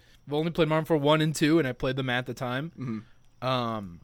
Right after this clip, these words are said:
Speaker 1: you know, even, like, playing Timefall two's campaign, which we'll talk about at some point in the couple, next couple of weeks, like,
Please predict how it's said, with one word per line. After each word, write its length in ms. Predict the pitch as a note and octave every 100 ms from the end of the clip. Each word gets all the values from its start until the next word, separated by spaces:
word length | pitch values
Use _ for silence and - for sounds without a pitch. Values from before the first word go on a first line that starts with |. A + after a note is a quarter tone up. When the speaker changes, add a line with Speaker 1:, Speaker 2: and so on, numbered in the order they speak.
| - _ _ _ _ - - - - - -
Speaker 1:
you 100 | A#3+
know, 80 | B3
even, 240 | B3 B3
like, 160 | A3+ -
playing 280 | A3 G3+ D#3+
Timefall 680 | E3+ G3 - C#3 C3 B2+ -
two's 280 | F#3 F3+
campaign, 580 | - C3 A#2 A#2+ A#2 A2+
which 160 | A#2 -
we'll 80 | B2+
talk 240 | C3+ B2+
about 260 | B2+ B2+ A#2+
at 120 | A2+
some 200 | C3+ C3
point 340 | - B2 A2+ -
in 140 | A#2
the 80 | A2+ _ - -
couple, 360 | B2 A2+ A2
next 220 | B2 A#2+ -
couple 240 | A#2 A2+
of 60 | A#2
weeks, 360 | C3 A#2 -
like, 260 | B2+ A2+